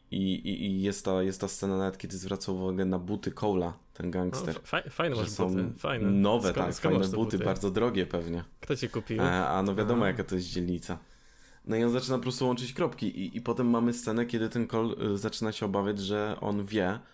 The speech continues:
Speaker 1: że to oni handlują, tak? Więc, y, no, mamy, y, ten, tym momentem przełomowym jest właśnie to, że, że Cole tak naprawdę zaczyna iść, y, w ślady swojego przyjaciela, no i de facto trochę w ślady ojca tak naprawdę.
Speaker 2: Mhm. E,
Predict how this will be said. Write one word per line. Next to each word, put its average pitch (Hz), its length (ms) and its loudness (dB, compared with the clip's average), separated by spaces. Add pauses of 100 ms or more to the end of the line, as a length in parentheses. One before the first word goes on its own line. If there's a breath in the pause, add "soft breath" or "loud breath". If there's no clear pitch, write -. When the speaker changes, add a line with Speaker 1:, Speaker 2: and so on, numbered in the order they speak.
(140)
Speaker 1:
że 90 320 -2
to 113 200 -4
oni 104 320 2 (140)
handlują, 87 540 -2
tak? 90 260 -6 (480 loud breath)
Więc, 95 360 -4
y, 95 260 0 (600 soft breath)
no, 110 260 -2
mamy, 113 640 2 (160)
y, - 40 -10
ten, 101 180 -2
tym 113 180 0
momentem 113 320 0
przełomowym 110 480 0
jest 104 140 0
właśnie 101 300 -4
to, 98 200 0
że, 95 340 -2 (260 loud breath)
że 95 140 -4
Cole 104 160 0
tak 101 140 0
naprawdę 101 400 -2
zaczyna 98 360 -4
iść, - 420 -6
y, 90 320 -6 (760)
w - 60 -12
ślady 113 360 0
swojego 110 280 -4
przyjaciela, 101 640 0
no 139 160 -2
i 139 120 -2
de 143 220 -6
facto 139 280 -6
trochę 143 240 -2
w - 40 -10
ślady 147 280 -2
ojca 131 280 -2
tak 92 120 -4
naprawdę. 90 400 -4
Speaker 2:
Mhm. 120 180 -8 (880 soft breath)
E, - 60 -6